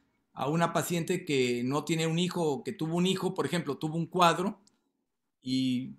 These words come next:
eh, terminó con óbito. Entonces, todo eso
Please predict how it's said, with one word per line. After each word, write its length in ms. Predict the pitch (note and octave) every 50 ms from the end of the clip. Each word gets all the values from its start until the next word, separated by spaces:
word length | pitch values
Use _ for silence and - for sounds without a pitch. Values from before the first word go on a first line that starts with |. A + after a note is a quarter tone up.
| - -
eh, 160 | C3 A#2+ A#2+
terminó 460 | A2+ - C#3 B2+ C3 C#3 D#3+ E3 E3
con 140 | - C3 C#3
óbito. 540 | F3+ F#3+ D#3+ C#3+ A#2 - - B2+ B2+ C3+ - _ _ _ _ _ _ _ _ _ _
Entonces, 500 | _ - D3 C#3 E3 E3+ E3+ - - - _ _ _ _
todo 200 | - - G#3+ A#3
eso 200 | B3 - G#3 G3